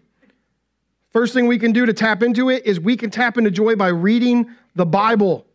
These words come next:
Oh my goodness. It says in Psalm nineteen eight, "The precepts of the Lord are right, giving joy to the heart. The commands of the Lord are radiant, giving light to the eyes." "Pastor, I don't like to read."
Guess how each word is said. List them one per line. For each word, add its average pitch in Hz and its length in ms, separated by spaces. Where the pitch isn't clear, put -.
Oh 233 220
my 190 180
goodness. 196 720
It 165 60
says 247 360
in 233 140
Psalm 247 380
nineteen 247 440
eight, 247 260
"The 196 120
precepts 262 680
of 262 140
the 247 80
Lord 240 340
are 220 140
right, 233 320
giving 208 320
joy 226 280
to 233 100
the 214 100
heart. 226 280
The 208 80
commands 220 480
of 254 100
the 233 80
Lord 220 260
are 202 120
radiant, 220 520
giving 190 240
light 202 340
to 202 120
the 190 180
eyes." 196 680
"Pastor, 180 400
I 185 60
don't 220 100
like 208 160
to 175 80
read." 180 340